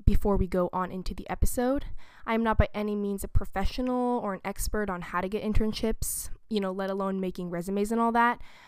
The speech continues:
I'm just simply talking from my experience and from what I've been able to gather throughout the many years that I've been working in my industry. And people always ask me how I get my internships, and I just thought it would be really interesting to, you know, share my process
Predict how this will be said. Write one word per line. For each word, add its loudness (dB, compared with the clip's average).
I'm 2
just 0
simply 8
talking 6
from -4
my 2
experience 0
and -4
from -2
what -2
I've -2
been -2
able 2
to -6
gather -4
throughout -2
the -6
many -4
years -2
that -8
I've -4
been -8
working -6
in -2
my -4
industry. -8
And 4
people 12
always 6
ask 0
me 2
how 2
I 2
get -4
my 0
internships, -2
and -4
I -2
just -6
thought -2
it 0
would -4
be -6
really -2
interesting -4
to, 2
you -4
know, -2
share -4
my -4
process 2